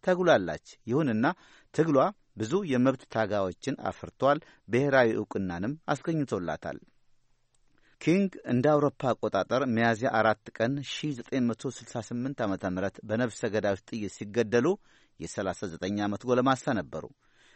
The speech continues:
ቅርሳቸው፣ የትግል ተሞክሯቸው ግን ዛሬም ሕያው ነው። ዛሬ የከፋፋዮች ሕግ ተሽሯል። ዘረኝነት ወንጀል ሆኖ ያስከስሳል፣ ያስቀጣል። ሌላው ቀርቶ ዛሬ የማርቲን ሉተር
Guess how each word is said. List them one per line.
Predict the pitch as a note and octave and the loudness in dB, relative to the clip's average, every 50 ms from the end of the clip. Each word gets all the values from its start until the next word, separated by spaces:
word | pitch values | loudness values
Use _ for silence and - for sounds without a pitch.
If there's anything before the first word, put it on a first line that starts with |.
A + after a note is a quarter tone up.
| _ _ - | _ _ -8
ቅርሳቸው፣ | - - A#2+ A2 - - A2 G#2 F#2+ - - - A2+ A2+ A2 A2 A2 _ _ _ _ | -4 -2 -2 -2 0 0 0 0 0 -2 -6 -6 -4 -4 -4 -4 -8 _ _ _ _
የትግል | - A2 - - B2 A#2+ C3+ B2+ - | -6 -6 -4 -2 0 0 0 0 0
ተሞክሯቸው | - A#2+ G2+ G2+ F#2 - - - F#2+ F2+ F2 - - G2 F#2 | -2 -2 -2 -2 -2 -4 -6 -6 -4 -4 -4 -6 -8 -10 -8
ግን | E2+ G2+ B2+ D#3+ E3+ | -6 -4 -4 -4 -4
ዛሬም | C#3+ A2+ A#2+ G2+ F#2+ G2 A2 C3 C3+ | -2 0 2 2 2 2 -2 -2 0
ሕያው | D3 D#3 C#3+ B2 G2+ F2 | 2 4 6 6 6 4
ነው። | D2+ B1+ - _ _ _ _ _ _ _ _ _ _ _ _ _ _ - | 0 -6 -12 _ _ _ _ _ _ _ _ _ _ _ _ _ _ -4
ዛሬ | F#2 G2+ G2+ G#2 C3 D#3 F3 _ _ _ _ _ _ - | 0 0 2 2 0 0 -2 _ _ _ _ _ _ -12
የከፋፋዮች | F#2+ F#2 - A#2 - - A2+ G2+ - G#2+ G2 F#2+ F2+ - - | -10 -8 -6 -4 0 0 0 2 2 0 0 0 -2 -2 -2
ሕግ | - F3 E3+ - - _ - | -4 -4 -4 -6 -14 _ -2
ተሽሯል። | - E3+ D3+ G3 F3+ G#2+ D#2 B1 - _ _ _ _ _ _ _ _ _ _ _ _ - | -2 0 0 0 0 0 -2 -4 -8 _ _ _ _ _ _ _ _ _ _ _ _ -2
ዘረኝነት | G2 A#2+ B2+ D3 C#3+ B2+ A2+ G#2 G#2 A#2 E3 F#3+ - - - _ - | 2 4 4 4 4 2 2 0 0 0 -2 -2 -6 -10 -20 _ -2
ወንጀል | G#2 A#2 B2 C3 B2+ A#2 G2 A2 F#2 F2 | 2 2 4 4 4 2 0 -2 -2 -2
ሆኖ | F2 G2 F#2+ G2+ B2+ D#3+ F#3+ _ _ _ _ - | -2 -4 -2 0 0 -2 -4 _ _ _ _ -6
ያስከስሳል፣ | G2 G2 F2+ - - - - - F#2+ - - A#2+ C#3 D#3+ E3+ _ _ _ _ | -4 -4 -4 -6 -8 -14 -14 -12 -12 -6 -2 -2 -2 -2 -4 _ _ _ _
ያስቀጣል። | - D3 C#3+ - - B2+ - _ - - - - _ _ - _ _ _ _ _ _ _ _ - | 0 0 0 2 0 -2 -2 _ -6 -8 -8 -8 _ _ -20 _ _ _ _ _ _ _ _ -2
ሌላው | A2+ A#2+ D3 E3+ F3 | 2 4 4 4 4
ቀርቶ | - A2+ F#2+ - - D#3 F#3+ - _ _ _ _ - _ _ - | 2 -2 -2 0 0 -2 -2 -2 _ _ _ _ -20 _ _ -10
ዛሬ | D#2+ F2+ G#2+ G#2+ A#2+ D3 F3+ F#3+ - - | -4 0 2 2 2 2 -2 -4 -6 -4
የማርቲን | G#2 A2 A2+ B2 C3 B2+ - - C3+ B2+ | 0 2 4 4 4 4 2 -2 -2 -2
ሉተር | B2+ B2 - B2+ A#2+ | -2 -2 -2 -2 -4